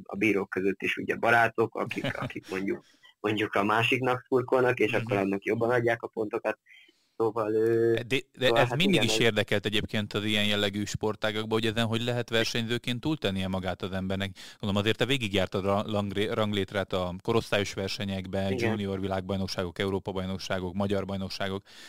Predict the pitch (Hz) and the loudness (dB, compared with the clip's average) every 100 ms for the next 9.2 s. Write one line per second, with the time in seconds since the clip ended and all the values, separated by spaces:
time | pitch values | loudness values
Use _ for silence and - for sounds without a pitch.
0 | - 101 95 107 107 123 - - - 117 | -12 -4 0 2 0 -4 -6 0 2 2
1 | - 110 95 - 101 98 95 95 95 101 | 2 0 2 2 0 0 2 0 2 0
2 | 98 104 - 113 113 - 110 104 98 98 | 0 -4 -6 -10 -10 -8 -4 -2 0 0
3 | 101 101 98 90 - - 92 90 87 - | 2 0 2 0 0 -2 -2 -2 -4 -4
4 | 85 101 - - - - 107 98 - 107 | -4 -6 -8 -14 -20 -8 -4 -4 -4 -8
5 | - 104 107 120 120 123 113 - 110 110 | -4 -2 0 2 0 -2 -4 0 0 2
6 | 110 107 110 113 - 110 107 - 107 104 | 0 0 -2 -2 -2 -2 -2 -4 -6 -4
7 | 107 110 110 98 90 87 - 92 - 95 | -2 0 -2 -2 -4 -4 -4 -4 -4 -4
8 | 90 92 90 - 92 92 90 92 90 90 | -4 -4 -4 -4 -2 -2 -4 -4 -4 -4
9 | 90 92 | -6 -8